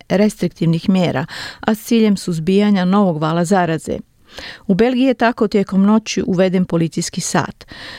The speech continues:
dok se Engleska odlučila na trostupanjski sustav upozoravanja koji će odrediti koje će se mjere primjenjivati u kojim dijelovima zemlje. U Walesu će tako od petka biti proglašena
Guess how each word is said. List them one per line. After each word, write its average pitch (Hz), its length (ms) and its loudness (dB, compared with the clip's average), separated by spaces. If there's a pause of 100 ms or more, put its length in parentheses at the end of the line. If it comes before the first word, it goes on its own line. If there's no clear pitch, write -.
(160)
dok 180 140 0
se 180 140 -2
Engleska 202 460 2
odlučila 214 520 2
na 165 160 2
trostupanjski 185 840 -2
sustav 185 500 -2
upozoravanja 190 840 2
koji 165 200 -4
će - 140 -6
odrediti 196 840 0
koje 247 220 2
će - 140 -8
se - 180 -4
mjere 180 260 2
primjenjivati 190 1000 0
u 208 100 0
kojim 170 320 0
dijelovima 170 460 0
zemlje. 190 400 2 (720)
U 180 80 0
Walesu 202 400 2
će 233 120 0
tako 214 300 0
od 214 100 -2
petka 208 340 0
biti 202 240 -2
proglašena 185 800 0